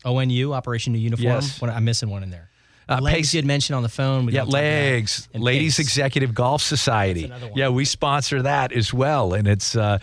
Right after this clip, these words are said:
Speaker 2: it's a great networking group for, uh, uh, female professionals that, you know, get out there and golf, and
Speaker 1: Yeah.
Speaker 2: they drink a lot of wine, and they're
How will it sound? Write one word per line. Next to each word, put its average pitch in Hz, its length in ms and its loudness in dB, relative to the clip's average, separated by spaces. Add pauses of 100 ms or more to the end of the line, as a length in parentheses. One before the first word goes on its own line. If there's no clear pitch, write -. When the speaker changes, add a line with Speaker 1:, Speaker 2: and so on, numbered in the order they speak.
(140)
Speaker 2:
it's - 160 -2
a - 40 2
great 135 260 0
networking 127 680 0
group 123 280 -2
for, 113 240 -2
uh, 104 60 0
uh, 98 680 -4 (140)
female 127 340 0
professionals 120 840 0
that, 104 200 -2 (180)
you 127 140 -4
know, 110 100 0
get 104 140 0
out 110 180 0
there 113 140 2
and 101 100 0
golf, 113 400 0
and 101 80 2
Speaker 1:
Yeah. 98 60 2
Speaker 2:
they 98 140 2
drink 107 260 0
a 113 60 0
lot 110 180 2
of 113 80 0
wine, 117 380 0
and 107 140 0
they're 101 200 2